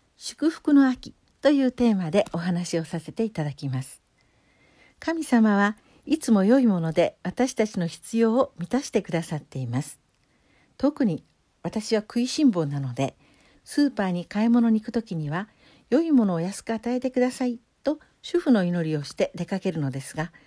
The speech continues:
神様はその時その時に必要なものを与えて喜ばせてくださっています。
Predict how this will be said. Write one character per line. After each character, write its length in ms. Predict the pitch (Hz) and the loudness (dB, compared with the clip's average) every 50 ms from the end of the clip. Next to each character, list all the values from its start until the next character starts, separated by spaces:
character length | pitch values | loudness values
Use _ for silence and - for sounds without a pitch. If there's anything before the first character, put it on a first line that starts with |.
| _ - - - - _ - | _ -20 -20 -20 -20 _ -4
神 200 | - 220 196 185 | 0 0 0 0
様 320 | - - 165 160 156 151 | -2 -4 -6 -4 -4 -4
は 160 | 151 156 - - | -4 -6 -6 -8
そ 160 | - - 220 | -4 0 2
の 120 | 233 254 254 | 2 2 2
時 300 | 269 269 254 - - - | 0 -4 -6 -8 -14 -20
そ 200 | - - 214 202 | -8 -4 -2 0
の 80 | 208 214 | 0 0
時 300 | 214 185 - - 156 143 | -2 -6 -8 -6 -6 -4
に 180 | 135 139 - - _ _ _ _ | -4 -4 -6 -10 _ _ _ _
必 340 | _ - - - _ - 226 | _ -20 -20 -20 _ -4 0
要 180 | 254 277 285 285 | 2 4 6 6
な 120 | 285 277 | 6 6
も 140 | 262 269 269 | 6 6 4
の 160 | 277 330 370 | 4 2 0
を 120 | - - - _ | -4 -6 -8 _
与 280 | - 165 - 180 170 | -10 -8 -6 -8 -8
え 40 | 160 | -8
て 300 | 147 - - 127 - - _ _ _ _ _ _ - | -8 -8 -8 -8 -8 -10 _ _ _ _ _ _ -4
喜 60 | 202 214 233 233 - 277 | -2 -2 -2 -2 -2 -2
ば 80 | 294 349 | -4 -2
せ 160 | - - 311 | -2 -4 -4
て 100 | - 208 | -4 -4
く 120 | - - 170 | -4 -2 -2
だ 100 | 156 151 | -2 -2
さ 140 | - 156 | -2 -6
っ 20 | 143 | -10
て 160 | - _ - | -10 _ -10
い 120 | 120 123 120 | -8 -6 -6
ま 120 | 123 135 | -6 -6
す。 160 | - - - | -8 -10 -14